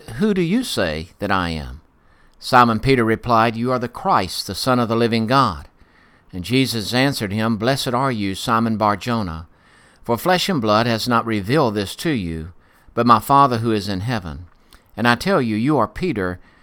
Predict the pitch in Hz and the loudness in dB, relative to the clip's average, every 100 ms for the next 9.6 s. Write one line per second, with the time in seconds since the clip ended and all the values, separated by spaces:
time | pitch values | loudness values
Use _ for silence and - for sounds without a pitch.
0 | _ - 107 127 165 - 139 110 113 120 | _ -6 2 2 2 0 4 4 4 2
1 | 110 104 117 117 110 98 - 147 101 - | 0 0 0 2 2 0 -2 -2 -2 -4
2 | - - _ _ - 110 104 123 123 120 | -14 -18 _ _ -6 -4 0 2 0 -4
3 | 107 160 135 107 - 110 113 110 110 104 | -4 0 0 0 -2 0 0 0 -2 -2
4 | 101 98 110 104 - 80 - _ _ _ | -2 -2 -4 -4 -8 -12 -16 _ _ _
5 | _ _ 107 120 110 135 135 120 - 180 | _ _ -2 0 2 2 2 0 -2 0
6 | 139 113 107 104 - 147 139 110 107 113 | 2 0 -2 -6 -2 0 0 0 -2 -2
7 | 160 127 104 104 123 143 139 147 123 117 | -2 -2 -2 0 2 0 -2 -2 2 2
8 | 120 110 101 113 139 - 104 104 107 104 | 2 2 2 2 0 -4 -4 -2 0 0
9 | 107 107 135 95 82 | -2 -4 -4 -4 -8